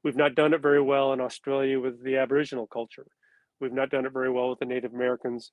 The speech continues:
in the United States. We've not done it very well with kids of color. We've not done it very well with kids who come in from backgrounds that are different or poor. We've not done a implementation tweaking with kids who come in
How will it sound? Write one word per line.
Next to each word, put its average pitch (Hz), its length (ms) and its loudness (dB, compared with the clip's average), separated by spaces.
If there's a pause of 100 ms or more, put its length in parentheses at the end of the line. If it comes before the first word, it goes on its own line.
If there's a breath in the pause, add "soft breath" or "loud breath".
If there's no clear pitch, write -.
in 127 80 -6
the 120 60 -4
United 110 300 -6
States. 123 460 -6
We've 143 120 -4
not 151 180 0
done 147 180 -2
it 147 60 -10
very 143 240 2
well 135 440 0 (360 soft breath)
with 143 180 -2
kids 143 220 0
of 131 100 -4
color. 131 400 0
We've 117 140 -12
not 127 200 -2
done 131 140 -2
it 131 80 -8
very 131 200 -2
well 127 220 -2
with 117 120 -12
kids 127 240 -6
who 127 80 -10
come 127 240 -8
in 123 240 -4 (320)
from 131 360 -2 (320)
backgrounds 127 580 0
that 127 120 -2
are 123 160 -2
different 123 380 -6
or 120 100 -6
poor. 123 500 0 (640 soft breath)
We've 135 140 -4
not 135 220 0
done 135 160 0
a 131 80 -2 (400)
implementation 131 680 -4
tweaking 123 680 -4 (420 soft breath)
with 139 220 0
kids - 280 -2
who 143 80 -6
come 127 280 -4
in 127 400 0